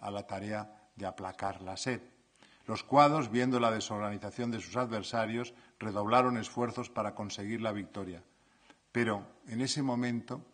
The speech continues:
acompañaron a la lluvia tal aluvión de rayos y de truenos, cayendo tan solo, parece, sobre los bárbaros,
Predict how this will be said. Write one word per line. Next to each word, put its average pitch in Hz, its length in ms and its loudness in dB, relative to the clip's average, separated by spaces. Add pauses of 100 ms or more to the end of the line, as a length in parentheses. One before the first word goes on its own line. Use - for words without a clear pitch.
(160)
acompañaron 110 720 0
a 127 80 2
la 117 120 4
lluvia 107 460 0
tal 147 420 4 (240)
aluvión 113 520 0
de 107 100 -2
rayos 110 440 2
y 101 60 -4
de 98 140 -4
truenos, 104 500 -4 (280)
cayendo 135 520 4
tan 107 280 2
solo, 123 420 4
parece, 98 480 -2
sobre 101 320 -6
los 107 160 -2
bárbaros, 98 540 -2